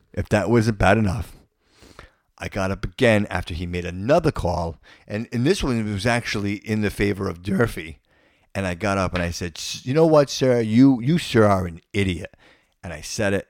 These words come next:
and I said it so loud I could literally hear my voice echoing off the building directly across from the field from me. You know, at the moment,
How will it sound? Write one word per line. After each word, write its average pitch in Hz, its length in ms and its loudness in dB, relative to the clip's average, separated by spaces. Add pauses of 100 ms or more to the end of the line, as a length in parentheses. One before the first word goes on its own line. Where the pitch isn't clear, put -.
and 87 100 -12
I 80 80 -10
said 87 240 -8
it - 100 -14
so 98 220 2
loud 85 260 0
I 80 60 -8
could 90 140 -10
literally 92 280 -2
hear 92 200 -2
my 85 200 -6
voice 90 400 -4
echoing 92 320 -6
off 85 220 -8
the 87 80 -10
building 87 500 -2 (440)
directly 90 340 -4
across 85 400 -6
from 82 120 -12
the 78 80 -10
field 90 260 -6
from 82 160 -10
me. 78 160 -10 (760)
You 113 120 -4
know, 120 100 -2
at 110 140 -6
the 113 80 -2
moment, 113 420 4